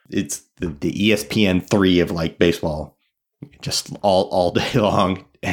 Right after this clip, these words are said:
That's kinda neat, just ha-, that it's a twenty-four seven channel. It's, it's, you know, so big with baseball. I, I, a lot of people complained about this 'cause they're like, "Other countries exist and stuff." It's like, look, they're doing this because the season,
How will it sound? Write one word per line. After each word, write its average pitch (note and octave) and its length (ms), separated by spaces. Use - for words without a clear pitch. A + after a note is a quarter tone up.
That's - 220
kinda B2+ 240
neat, G2+ 200
just - 160
ha-, G2 120
that F2 200
it's E2+ 160
a E2+ 60
twenty-four F2 460
seven E2+ 280
channel. D#2 380
It's, - 240
it's, - 300
you F2 100
know, C#3 260
so C3+ 300
big E3+ 260
with G3 160
baseball. A#2+ 540
I, A#2+ 60
I, F2+ 260
a - 80
lot A#2 160
of D3+ 80
people B2 220
complained A2+ 500
about F#2 240
this E2+ 180
'cause - 200
they're G#2 100
like, G#2 240
"Other F#3 240
countries E3 480
exist C3 420
and A#2 120
stuff." A2+ 180
It's G#2+ 140
like, C3 260
look, - 320
they're A#2+ 100
doing C3 300
this A#2 160
because G#2 380
the G2 100
season, G#2 720